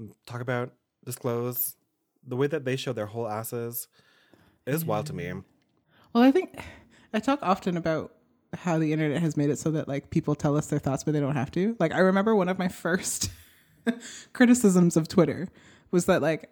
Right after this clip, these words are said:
Speaker 2: I don't need to know what you're thinking every minute of every day, but that is the point of tweets.
Speaker 1: I mean, for me, it's like, on Twitter, if it's not funny,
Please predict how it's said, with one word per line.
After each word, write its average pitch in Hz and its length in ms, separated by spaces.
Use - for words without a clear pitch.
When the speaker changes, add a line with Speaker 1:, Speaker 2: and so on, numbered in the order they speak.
Speaker 2:
I 180 140
don't 180 220
need 180 160
to - 120
know 160 640
what 156 340
you're 156 160
thinking 151 480
every 143 240
minute 139 260
of 135 120
every 143 180
day, 165 400
but 147 160
that 147 160
is 139 100
the - 60
point 139 260
of 135 80
tweets. - 560
Speaker 1:
I 135 60
mean, 147 140
for 160 120
me, 170 180
it's 139 180
like, 117 360
on 135 140
Twitter, 120 640
if 120 400
it's - 180
not 135 480
funny, 139 520